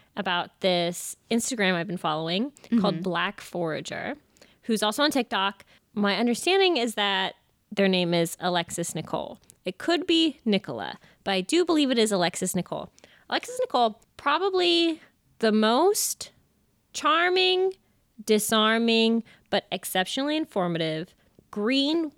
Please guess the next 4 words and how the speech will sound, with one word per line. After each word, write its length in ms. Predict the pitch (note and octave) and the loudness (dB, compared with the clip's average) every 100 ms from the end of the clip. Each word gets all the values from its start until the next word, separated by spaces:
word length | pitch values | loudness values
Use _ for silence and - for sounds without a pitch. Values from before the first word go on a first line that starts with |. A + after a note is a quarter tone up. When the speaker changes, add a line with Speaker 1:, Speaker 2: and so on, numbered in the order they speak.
| - _ | -20 _
Speaker 1:
witch 800 | - F#3+ G3 G3 G3 - - - _ _ | -8 0 2 2 2 -2 -10 -10 _ _
foraging 1160 | - - G#3+ A#3+ C4+ B3 C4 B3+ B3+ B3+ B3 _ _ - | -14 0 4 4 2 0 0 2 2 0 -2 _ _ -2
internet 420 | A#3 C4+ C#4 A#3 | 0 2 0 -2
personality 880 | A#3 G#3 - F3+ D#3 D3+ D3+ A#2 | -2 -2 0 -2 -2 -4 -6 -8